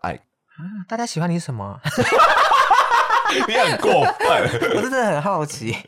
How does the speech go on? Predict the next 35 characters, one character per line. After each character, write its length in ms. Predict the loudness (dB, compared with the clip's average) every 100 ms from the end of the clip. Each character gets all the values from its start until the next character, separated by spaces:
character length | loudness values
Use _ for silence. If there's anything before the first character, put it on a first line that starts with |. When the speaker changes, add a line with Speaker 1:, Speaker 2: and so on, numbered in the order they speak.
| -4 -4 -6
Speaker 1:
星 220 | -6 -4 -2
盘 140 | 0
有 80 | 0
讲 200 | -2 -4
什 80 | -4
么 140 | -4
吗？ 60 | -4
Speaker 2:
他 80 | -4
的 20 |
内 180 | -2 -2
在 140 | -2
需 180 | -4 -8
求 220 | -8 -10
是 280 | -8 -8 -10 -10
水 220 | -8 -8
瓶 260 | -6 -10 -8
座， 260 | -12 -12 -16 _
水 160 | -8 -6
瓶 120 | -4
座 140 | -4
本 100 | -4
来 60 | -4
就 80 | -6
是 80 | -6
一 60 |
个 80 | -8
需 120 | -4
要 400 | -2 0 0 -2 -8
独 180 | -6 -4
立 140 | -2 -4
存 260 | -6 -6
在 220 | -4 -4
的 40 | -2
一 120 | -6
个 360 | -6 -6 -6